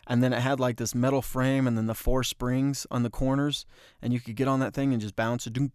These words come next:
a-dunk, a-dunk. Well, I had one of those, but of course, you know, we painted the bridle purple and white. Um, I, my, uh, dad gave me an old jock saddle of his,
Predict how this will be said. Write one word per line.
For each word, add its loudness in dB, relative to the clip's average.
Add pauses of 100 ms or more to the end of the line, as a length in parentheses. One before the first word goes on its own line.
a-dunk, -4
a-dunk. -2 (560)
Well, 2
I 6
had 4
one 4
of 4
those, 6
but 2
of -2
course, -2
you -4
know, 0
we -2
painted 0
the -2
bridle 4 (380)
purple 0
and 2
white. -2 (560)
Um, -2
I, 0 (140)
my, -4
uh, -2 (260)
dad 0
gave 0
me 0
an -4
old -2
jock 2
saddle 0
of -4
his, -2